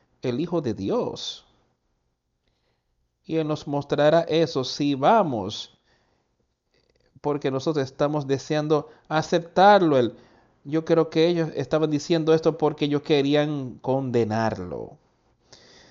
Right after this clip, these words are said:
Si vamos a Él pidiéndole estas cosas porque queremos poder aceptarlo, yo creo que Él nos mostrará. Jesús les respondió: "Os lo he dicho y no creéis.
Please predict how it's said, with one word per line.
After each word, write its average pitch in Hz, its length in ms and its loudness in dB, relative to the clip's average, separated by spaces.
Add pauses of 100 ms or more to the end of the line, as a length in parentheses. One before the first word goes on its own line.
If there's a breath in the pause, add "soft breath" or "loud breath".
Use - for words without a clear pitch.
(140)
Si - 160 -12
vamos 170 320 -4
a 170 80 4
Él 160 160 0
pidiéndole 151 680 0
estas 147 380 0
cosas 165 580 0 (260 loud breath)
porque 151 360 0
queremos 156 560 2
poder 156 440 2
aceptarlo, 156 1300 4 (1300 soft breath)
yo 113 140 -10
creo 113 220 -4
que 113 160 -2
Él 110 120 -4
nos 104 220 -8
mostrará. 135 680 -8 (1600 soft breath)
Jesús - 600 -10
les 110 220 -4
respondió: 107 840 -4 (220 loud breath)
"Os 135 260 -2
lo 139 160 0
he 156 100 4
dicho 160 520 0
y 196 120 -4
no 220 160 -2
creéis. 233 760 -2